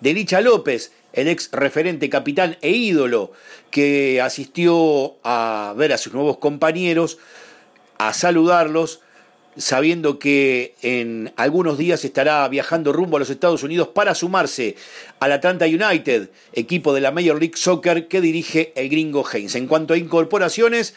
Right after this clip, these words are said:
Racing ya sumó a Ezequiel Esqueloto, que por primera vez entrenó con el plantel luego de cumplir el protocolo sanitario,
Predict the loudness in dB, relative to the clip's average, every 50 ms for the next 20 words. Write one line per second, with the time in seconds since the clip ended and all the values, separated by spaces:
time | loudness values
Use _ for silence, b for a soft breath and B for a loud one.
0 | B B B B B B B B 0 2 2 2 0 -2 -4 -4 -4 -4 0 2
1 | 2 2 2 2 -2 -6 -4 0 0 2 2 2 0 -2 -6 -2 0 0 0 0
2 | -2 -4 -6 -4 -2 0 0 0 2 2 2 2 2 B B B B B -2 -2
3 | -2 2 2 2 2 2 -2 -2 0 2 2 2 4 2 2 -2 -2 -4 -8 -6
4 | -4 -2 -2 -2 0 0 0 0 0 0 0 0 0 0 -2 -2 -4 -6 -8 -4
5 | -4 -2 -2 -2 -4 -2 -2 -2 -2 -2 -2 -2 -2 0 0 0 0 0 0 0
6 | -2 -4 -6 -10 -6 0 0 0 2 0 -2 -2 -4 -6 -4 -4 -4 -4 0 -2
7 | -2 -2 -2 -6 -6 -2 0 0 2 2 0 0 -2 -2 -4